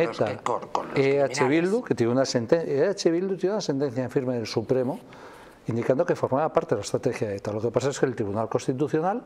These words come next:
Speaker 2: no de-, dejó que no, que no, bueno, que no se pudiese llevar a efecto esa sentencia. ¿Quiénes son los otros socios de, de Pedro Sánchez, del Partido Socialista? Gente que ha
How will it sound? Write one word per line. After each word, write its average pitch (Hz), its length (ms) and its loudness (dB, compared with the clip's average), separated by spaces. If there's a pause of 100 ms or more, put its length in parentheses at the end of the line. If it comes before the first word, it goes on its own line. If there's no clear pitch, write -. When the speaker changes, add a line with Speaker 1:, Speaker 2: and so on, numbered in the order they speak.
(760)
Speaker 2:
no 120 680 0
de-, 120 440 -2
dejó 135 400 0
que 135 120 2
no, 117 280 0
que 113 140 -2
no, 113 340 -2
bueno, 120 240 -4
que - 80 -4
no 117 120 -4
se 123 100 -2
pudiese 123 320 -2
llevar 123 240 0
a - 20 0
efecto 123 380 0 (320)
esa 113 220 -2
sentencia. 123 560 0 (1120)
¿Quiénes 156 320 2
son 175 120 2
los 151 140 2
otros 156 220 2
socios 135 420 0
de, 127 300 0
de 127 540 -2
Pedro 139 240 4
Sánchez, 110 340 -4
del 110 160 -2
Partido 127 280 0
Socialista? 113 640 -4 (260)
Gente 139 420 0
que 117 260 0
ha 131 240 0